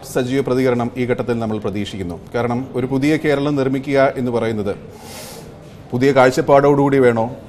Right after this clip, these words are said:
പുതിയ സ്വപ്നങ്ങളോടുകൂടി വേണോ, അതോ ഇതുവരെ പറ്റിയ പോലെ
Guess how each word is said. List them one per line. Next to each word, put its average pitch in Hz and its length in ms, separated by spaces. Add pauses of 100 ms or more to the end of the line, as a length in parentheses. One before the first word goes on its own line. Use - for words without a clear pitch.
പുതിയ 127 380 (300)
സ്വപ്നങ്ങളോടുകൂടി 143 720
വേണോ, 107 320 (400)
അതോ 120 360
ഇതുവരെ 117 280
പറ്റിയ 117 280
പോലെ 110 220